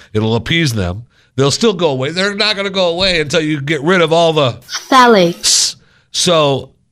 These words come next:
Speaker 1: I mean, throw 'em a bone.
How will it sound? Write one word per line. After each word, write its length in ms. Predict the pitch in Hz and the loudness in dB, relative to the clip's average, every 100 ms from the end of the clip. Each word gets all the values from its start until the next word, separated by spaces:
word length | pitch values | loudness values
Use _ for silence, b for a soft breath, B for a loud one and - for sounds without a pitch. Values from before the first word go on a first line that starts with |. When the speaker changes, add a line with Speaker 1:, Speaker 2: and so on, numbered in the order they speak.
| _ | _
Speaker 1:
I 80 | 175 | -4
mean, 360 | 170 156 143 - _ _ _ _ _ _ _ _ _ _ _ | 0 0 -2 -10 _ _ _ _ _ _ _ _ _ _ _
throw 160 | - 170 | 0 0
'em 80 | 214 | 2
a 60 | |
bone. 420 | 175 131 107 131 | 0 0 0 -2